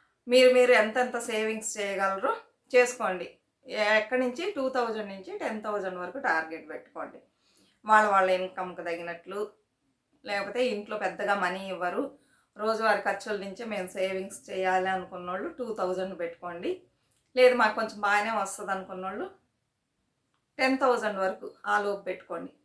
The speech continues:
పెట్టుకొని ఇలా టార్గెట్ పెట్టుకున్నారనుకోండి, every month మనం ఇంత అమౌంట్ ఎట్లయినా సరే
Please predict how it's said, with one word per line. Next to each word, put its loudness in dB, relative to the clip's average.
పెట్టుకొని -4
ఇలా -4
టార్గెట్ -2
పెట్టుకున్నారనుకోండి, -6
every -2
month -6
మనం -4
ఇంత -10
అమౌంట్ 0
ఎట్లయినా 0
సరే -4